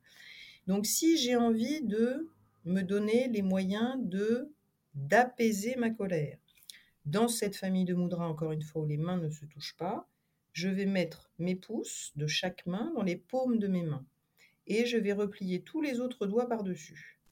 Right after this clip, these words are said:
comme si finalement j'éteins le feu. Tout à l'heure, je l'activais, là maintenant, je l'éteins. Donc, pour répondre à ta question sur la rapidité, la colère peut être, selon les personnes,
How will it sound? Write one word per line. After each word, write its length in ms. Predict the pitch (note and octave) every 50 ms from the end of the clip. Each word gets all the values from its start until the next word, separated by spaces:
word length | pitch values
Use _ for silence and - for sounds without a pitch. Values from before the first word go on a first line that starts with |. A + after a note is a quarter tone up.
| _ _
comme 200 | - F#3+ F3+ F3+
si 240 | F3+ - - D4 D#4+
finalement 720 | - - G#3+ F#3 F3 D#3+ D#3+ D#3+ E3+ F#3+ A3+ D#4 - - _ _ _ _ _ _ _ _ -
j'éteins 640 | C#3+ D3 D#3 F3+ A3 A#3+ A#3+ A#3 - - A#3 C4+ D#4+
le 180 | D#4 C#4 C4+ C4
feu. 360 | - - - - F#3+ F3+ - - - _ _ _ _ _ _ _ _ _ _ _ _ _
Tout 140 | - F#3 F#3
à 80 | G#3
l'heure, 200 | G3 G3+ G3 E3
je 100 | D3+ D3+
l'activais, 600 | D3 D#3 D3+ D3+ D3+ - F3 E3+ G#3 B3 D#4 F4+
là 160 | D4+ A#3 A3 G#3+
maintenant, 280 | G#3 G3+ G#3+ B3+ D4
je 120 | C#4+ A3+ F#3+
l'éteins. 540 | E3 F3+ A3 A#3+ A#3+ - - F#3 E3+ D#3 - - _ _ _ _ _ _ _ _ - - - - - - - _ -
Donc, 200 | F#3 G3+ G3+ G3
pour 140 | - C#4 D4
répondre 260 | D4 B3 B3+ C4+ C4
à 80 | A#3+
ta 120 | A#3 A3+ A3
question 320 | A3 A3+ G#3+ - - A3
sur 160 | A3 - G3
la 120 | F3+ F3 E3+
rapidité, 680 | E3+ F3 F3 - F3 D#3+ E3 E3 D#3+ D#3+ - B3+ F#4+ A4+ A4+ - - _ - - _ _ _ _ _ _ _ _ _
la 160 | D#3+ F3 F3 E3
colère 600 | E3 - D#3+ D#3+ F#3+ B3 D4+ F4+ G4+ G4+ - _ _ _
peut 120 | - G3+ G3
être, 400 | F#3+ F#3 F3+ F3+ - - - _ _ _ _ _ _ _ _ _ _ _ _ _
selon 580 | - - - - - - B3 B3 B3 A#3+ A#3 A3+
les 140 | G#3 F#3+ F#3
personnes, 720 | - E3+ D#3 D#3+ - - G3+ C4+ G#4 A#4 E4 F3+ D3 D3+